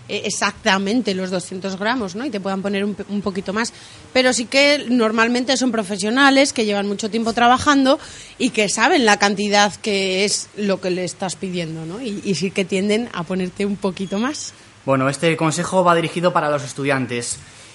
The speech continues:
Speaker 2: eh, en mayor medida para los universitarios. Cuando van a la facultad, eh, a estudiar, a la biblioteca,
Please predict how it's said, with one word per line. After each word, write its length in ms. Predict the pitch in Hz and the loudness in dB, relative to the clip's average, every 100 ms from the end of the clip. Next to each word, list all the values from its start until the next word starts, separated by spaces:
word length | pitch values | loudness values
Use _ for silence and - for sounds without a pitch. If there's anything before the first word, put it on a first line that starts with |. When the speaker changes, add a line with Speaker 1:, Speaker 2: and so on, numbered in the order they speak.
| - | -8
Speaker 2:
eh, 260 | 143 139 147 | 0 0 2
en 80 | 147 | 2
mayor 180 | 170 | 4
medida 260 | 185 208 170 | 4 4 4
para 140 | 190 | 4
los 120 | 180 139 - | 4 2 -2
universitarios. 720 | 147 147 160 143 127 123 - - - - - | -2 2 2 2 -2 -6 -12 -18 -18 -20 -2
Cuando 400 | 147 151 151 151 | 0 2 2 2
van 160 | 170 | 2
a 60 | 202 | 4
la 100 | 196 | 0
facultad, 720 | 185 165 156 180 202 208 180 147 | -2 -6 -2 4 6 6 2 -2
eh, 160 | 147 147 | -4 -4
a 80 | 135 | -6
estudiar, 460 | - 135 160 180 | -6 -2 2 4
a 60 | 151 | 2
la 120 | 139 | 0
biblioteca, 720 | 135 131 131 180 175 170 | -4 -4 -4 -2 2 0